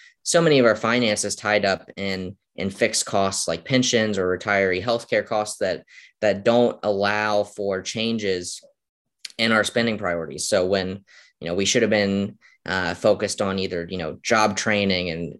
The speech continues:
put, diverting resources to, to helping people who are out of work, uh, adapt and find new skills that could put them into a position to either, you know, have the skills necessary to work from home in this new economy or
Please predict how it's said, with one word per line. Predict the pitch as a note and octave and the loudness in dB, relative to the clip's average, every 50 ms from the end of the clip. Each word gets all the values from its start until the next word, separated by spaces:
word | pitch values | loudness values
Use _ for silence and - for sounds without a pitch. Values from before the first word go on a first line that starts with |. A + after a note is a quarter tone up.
| _ _ _ | _ _ _
put, | B2+ A#2+ - D2 | 0 0 2 2
diverting | A2 A2 A2 B2 A#2+ A2+ A2 | 0 2 4 4 4 4 2
resources | A2 A2 G#2 - A#2 G#2+ - G#2+ G#2 - | 2 0 2 2 2 0 2 0 -2 -2
to, | - - G2 F#2+ F#2+ F2 D#2+ - - - _ _ - | 0 2 2 2 2 0 -2 -6 -14 -20 _ _ -2
to | G#2+ G2 F2+ F2+ F#2 | 0 0 2 0 0
helping | A2 B2+ A#2 A2+ A2 G#2 | 2 0 0 0 0 -2
people | A#2 A2+ G#2 G#2+ | -2 -2 -2 0
who | G#2+ G#2+ | 0 0
are | G2+ F2+ - | 0 0 0
out | A2 B2+ C3 B2+ | 0 2 2 2
of | A#2 A2 | 0 0
work, | A2+ A2+ G#2+ G#2+ G#2+ - - _ _ - - _ _ _ _ _ _ _ | -2 -2 -2 -2 -2 -6 -14 _ _ -20 -20 _ _ _ _ _ _ _
uh, | - F#2+ F2 E2 D#2+ - - - _ _ _ - | -10 -8 -6 -6 -8 -8 -12 -16 _ _ _ -4
adapt | G#2+ G#2+ - A#2 A2+ A#2 B2 A#2+ - - | -4 0 0 0 2 2 0 -2 -2 -2
and | G2+ F#2+ G2 | -2 -2 0
find | - G#2+ G#2 G#2 G#2 | 0 0 0 0 0
new | G#2+ G#2 | -2 -2
skills | - - - - A2+ A2+ A#2 A#2+ A2+ G#2 | -4 -4 0 2 4 4 4 4 4 2
that | G#2+ F#2+ F#2+ - | 0 0 0 -2
could | - G#2 F#2 - _ - | -6 -8 -8 -8 _ -4
put | - A2 | -2 0
them | - G#2+ G#2+ | 0 0 0
into | G#2 G2+ - G#2+ G2+ F#2+ F#2 - - | 0 0 2 2 2 2 2 -2 -4
a | - F#2 | -8 -8
position | F2+ - G#2+ G2 G2+ G2 - G#2+ G2 G2 | -6 -4 -4 -4 -4 -4 -4 -4 -6 -4
to | - G#2 F#2+ F#2 F2+ | -2 -4 -2 -2 -4
either, | F2 F#2 F2+ F#2 F2 | -6 -4 -2 -2 -2
you | F2 F2+ | -2 -4
know, | E2+ D#2 E2+ - _ - - - - _ | -6 -8 -8 -12 _ -20 -20 -20 -14 _
have | - B2 A2 | -4 -2 -2
the | G#2+ | -2
skills | - - B2 A2+ G#2+ A2 | 0 2 4 4 4 4
necessary | G#2+ G#2 - - G2 - G#2+ G#2 G#2 G2+ G2+ | 2 0 0 -2 0 2 2 2 4 2 0
to | G2+ A2 G2+ | 0 0 0
work | G2 G#2 G2+ G2 - | 2 2 0 0 -2
from | G#2 G2 | -6 -4
home | F#2+ A2 G#2+ G#2+ G#2+ G#2+ | -2 0 0 2 2 0
in | G2+ F#2+ | 0 -2
this | F2+ - - | -4 -4 -2
new | A2+ A#2+ C3+ | 0 0 0
economy | C#3 C3 D3+ C3+ C3+ C3+ C3+ C3+ C#3 C3 C3 C3 | 0 0 0 0 0 0 0 0 -2 -2 -2 -2
or | A2 G2 F#2+ F#2 F#2+ F#2+ | 0 0 0 -2 -2 -4